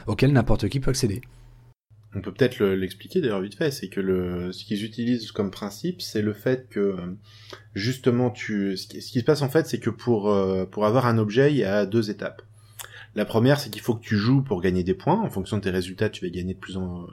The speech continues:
Speaker 2: un certain nombre de points. Et, euh, et ces résultats,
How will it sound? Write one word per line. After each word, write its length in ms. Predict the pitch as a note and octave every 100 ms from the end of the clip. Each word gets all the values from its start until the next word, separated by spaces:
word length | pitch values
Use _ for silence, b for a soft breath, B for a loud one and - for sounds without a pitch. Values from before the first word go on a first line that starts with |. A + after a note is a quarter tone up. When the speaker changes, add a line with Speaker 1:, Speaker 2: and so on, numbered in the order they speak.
| E2
Speaker 2:
un 80 | F#2
certain 260 | - -
nombre 180 | F#2+ F#2+
de 100 | F2+
points. 320 | - D#3+ G#3 - B B B B B -
Et, 240 | A2 G#2+
euh, 580 | G2 F#2+ F#2+ F#2 F#2 F#2 A2+
et 120 | G#2+
ces 340 | - C#3 B2+
résultats, 500 | A#2 G#2+ A2 G2+ -